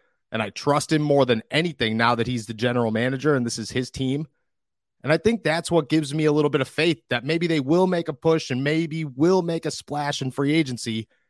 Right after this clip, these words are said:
is that Omar Khan seems a little bit aggressive right now. He seems like a general manager who's out to prove that his first offseason is a winning offseason and that he's going to set this team in the right direction.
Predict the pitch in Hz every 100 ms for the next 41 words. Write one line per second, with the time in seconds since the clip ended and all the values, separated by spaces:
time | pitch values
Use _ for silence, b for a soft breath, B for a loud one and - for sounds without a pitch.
0 | _ _ 123 139 139 - 185 220 190 -
1 | 180 180 151 165 139 120 117 165 170 165
2 | 123 135 139 - 104 98 95 92 87 -
3 | _ _ _ - 131 - 190 196 180 180
4 | 170 113 165 180 165 175 180 170 151 143
5 | 139 135 147 156 135 - 175 180 139 127
6 | 120 165 - - 170 - 165 175 - 175
7 | 151 147 135 139 127 117 143 180 185 196
8 | - 143 147 143 - 135 131 127 - _
9 | _ 131 147 135 123 156 165 170 147 -
10 | 151 - 147 - 165 147 143 127 135 139
11 | 113 131 147 - 101